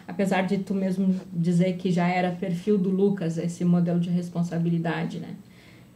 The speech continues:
Eu acho que isso é o grande diferencial de uma experiência de imersão como essa, onde tu e-, adentra uma cultura que tu não conhece,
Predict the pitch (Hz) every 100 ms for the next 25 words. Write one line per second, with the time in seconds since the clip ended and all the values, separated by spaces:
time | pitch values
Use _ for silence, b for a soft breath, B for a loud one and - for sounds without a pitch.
0 | - - - 175 - 214 214 - 180 180
1 | 190 190 196 185 202 202 190 190 - 175
2 | 202 180 208 202 - 202 170 208 196 202
3 | 226 - 240 226 202 175 208 214 233 240
4 | 220 208 202 214 202 214 202 175 170 175
5 | - 170 - B B B 185 196 202 202
6 | 214 208 - - 214 214 220 208 240 247
7 | 240 233 233 240 226 240 220 208 208 190
8 | 196 185 180 190 220 220 247 220 208 208
9 | - 202